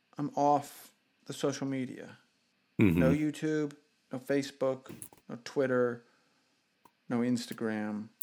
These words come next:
Speaker 1: Nothing.
Speaker 2: Nice.
Speaker 1: Nothing.
Speaker 2: Nice.
Speaker 1: And obviously what that means is, like, I still pull out my phone every five minutes and, like, "What am I, what can I look at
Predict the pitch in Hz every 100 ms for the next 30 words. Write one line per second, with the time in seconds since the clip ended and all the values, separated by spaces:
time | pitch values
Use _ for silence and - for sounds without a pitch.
0 | - - _ _ - - _ _ _ _
1 | _ _ _ 120 113 - - - - _
2 | _ _ _ _ - 82 113 95 - -
3 | - _ - - - - _ _ _ -
4 | - _ _ _ _ _ - 196 220 147
5 | - _ _ _ _ _ - - - 151
6 | 220 202 202 208 220 220 226 202 165 160
7 | 180 175 147 131 123 120 117 - 127 -
8 | - 135 123 131 123 120 113 123 117 113
9 | 107 113 113 113 117 143 120 - - -
10 | - - - 180 170 170 170 170 - 165
11 | - 175 156 269 185 160 143